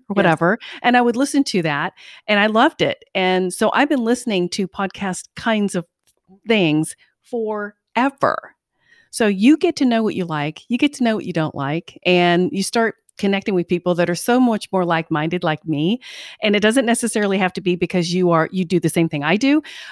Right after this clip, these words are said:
Speaker 1: but there's something about the diversity that I like too.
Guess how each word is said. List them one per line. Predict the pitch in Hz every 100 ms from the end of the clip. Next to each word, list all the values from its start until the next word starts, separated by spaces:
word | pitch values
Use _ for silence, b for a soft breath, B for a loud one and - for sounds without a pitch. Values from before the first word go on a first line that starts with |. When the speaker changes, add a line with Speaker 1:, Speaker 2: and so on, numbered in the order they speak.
| -
Speaker 1:
but | 208
there's | 214 214 208
something | 254 269 285 277
about | 233 202 185 185 - - b b b
the | 165 185 185 165
diversity | 180 180 185 214 220
that | 196
I | 185
like | 170 160 156
too. | - 180 190